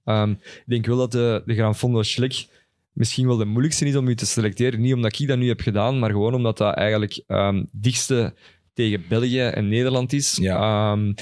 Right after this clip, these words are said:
Speaker 1: dat is geen selectief parcours, dus heel veel elites onder contract. Eh, zware mannen die daar gewoon echt beenhard met de fiets kunnen rijden en iets minder bergop, maar die gewoon, gewoon zijn van te koersen. Eh, die komen daar ook allemaal meedoen. Dus, eh,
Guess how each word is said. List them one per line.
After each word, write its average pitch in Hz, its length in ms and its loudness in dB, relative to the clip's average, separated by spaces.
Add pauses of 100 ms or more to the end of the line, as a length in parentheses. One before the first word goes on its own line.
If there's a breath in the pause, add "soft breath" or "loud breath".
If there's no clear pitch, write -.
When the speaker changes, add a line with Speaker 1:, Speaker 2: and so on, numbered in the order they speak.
(120)
Speaker 1:
dat 117 120 0
is - 60 -2
geen 127 200 2
selectief 120 460 -2
parcours, 131 500 -2
dus 110 200 -2
heel 107 220 2
veel 120 160 0
elites 110 280 0
onder 110 160 2
contract. 110 580 0
Eh, 98 280 0
zware 104 320 0
mannen 107 200 0
die 107 80 2
daar 98 100 0
gewoon 101 200 0
echt - 440 -4 (380 loud breath)
beenhard 113 380 0
met 101 100 -6
de 113 80 -2
fiets - 180 0
kunnen 127 200 0
rijden 123 340 0
en 104 340 -2 (280)
iets 113 200 -2
minder 120 240 2
bergop, 107 280 0
maar 110 120 2
die 107 160 2
gewoon, 113 300 0
gewoon 107 260 2
zijn 113 120 4
van 107 80 0
te 113 80 -4
koersen. 135 440 0 (320 soft breath)
Eh, 104 260 0
die 117 120 0
komen 147 200 0
daar 120 80 2
ook 131 120 0
allemaal 127 260 2
meedoen. 113 600 0
Dus, 101 200 0
eh, 101 460 2